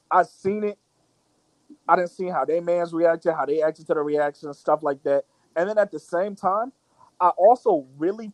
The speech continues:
factor in, unless this is some, like, unless this is one of the stars who's trying to get, like, fucked on and go about her day, 'cause ain't, ain't no rules when it comes to we just fucking. No rules at all. But, like, once it comes to, like, a relationship or, like, talking type thing,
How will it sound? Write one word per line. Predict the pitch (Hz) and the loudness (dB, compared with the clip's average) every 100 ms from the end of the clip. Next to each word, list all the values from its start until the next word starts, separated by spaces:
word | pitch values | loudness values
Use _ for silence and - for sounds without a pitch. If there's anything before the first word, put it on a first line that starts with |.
| - | 0
factor | 180 - 165 143 | 0 0 -6 -4
in, | 165 226 - _ _ _ _ _ | -6 -6 -14 _ _ _ _ _
unless | 175 247 294 | 2 2 0
this | 240 240 208 | -4 -4 -2
is | 196 | -2
some, | - 170 156 | 0 -2 0
like, | 147 165 _ _ _ _ _ _ _ _ _ - | -2 -2 _ _ _ _ _ _ _ _ _ -4
unless | 185 233 | -2 0
this | 220 | -2
is | 190 185 | -2 0
one | 175 | -2
of | 135 | -2
the | |
stars | - - 156 156 151 | -10 2 4 4 2
who's | 143 | -10
trying | - 139 | -6 -4
to | 135 | -4
get, | 131 | -6
like, | 131 - | -6 0
fucked | 175 156 160 | 2 2 0
on | 139 | -4
and | |
go | 135 | 0
about | 143 139 | 2 2
her | 135 | 0
day, | 131 147 147 - _ _ - | -4 -4 -4 -8 _ _ -4
'cause | 147 - 170 | -4 -4 -8
ain't, | 165 _ _ - 202 | -8 _ _ -2 0
ain't | 220 | 2
no | 208 | 2
rules | 190 185 | 2 2
when | 170 | 0
it | 165 | -2
comes | 180 | 0
to | 156 | 0
we | 143 | -4
just | 143 123 | -6 -8
fucking. | - 123 - _ _ | -2 -4 -4 _ _
No | 156 180 | 2 2
rules | 160 147 127 | 4 -2 -4
at | 110 | -8
all. | - _ - - _ - | -12 _ -20 -20 _ 0
But, | 160 | 4
like, | 165 139 | 4 2
once | 170 247 | -2 -2
it | 269 | -4
comes | 226 214 | -6 -4
to, | 175 | 0
like, | 165 | 0
a | 143 | -2
relationship | 123 120 127 156 185 170 - 170 | -6 -6 -4 -4 -4 -8 -6 -4
or, | 147 | -2
like, | 127 120 | -2 -6
talking | _ 143 147 180 185 | _ -4 -4 -6 -4
type | 202 202 - | -4 -4 -8
thing, | 220 233 | -10 -12